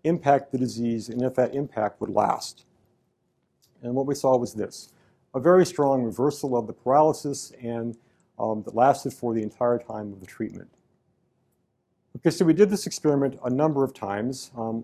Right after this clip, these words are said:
looking at different time points to see what impact that we would have on, um, myelin. So in this study, we treated, uh, the animals after, um,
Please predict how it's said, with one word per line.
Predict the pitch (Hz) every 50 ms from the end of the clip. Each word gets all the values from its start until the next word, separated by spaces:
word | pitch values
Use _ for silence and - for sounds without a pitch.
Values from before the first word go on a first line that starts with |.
| - 120
looking | 117 143 139 - 135 127 120
at | 117 104 -
different | 147 139 - 135 - -
time | - - 143 143 147
points | - - 113 107 107 104 - - -
to | -
see | - - - 131 123 123 120
what | 123 135 127 131
impact | 139 139 127 - 127 120 117 - - -
that | 113
we | 110 113 107
would | 104 110 101
have | - 104 101 101 104 101 - -
on, | 107 101 101 98 101 98 _ _ _ _ _ _ _ _ -
um, | 101 101 101 98 - _ -
myelin. | 110 110 107 104 95 90 - - _ _ _ _ _ _ _ _ _ _ _ _ _ _ _ _ _ _ _ _ _ _ _ _ _
So | _ - 160 165 160 160
in | 147 147 151 156
this | 170 202 190 -
study, | - 170 160 160 160 156
we | 139 131 139 139 131
treated, | 135 - - 160 160 151 160 151 143 123 - _ 139
uh, | 123 120 120
the | 113 123 120
animals | 123 123 123 123 120 117 120 117 -
after, | - 127 143 151 - - 156 151 147 147 143 - _ _ _ -
um, | 117 113 110 110 107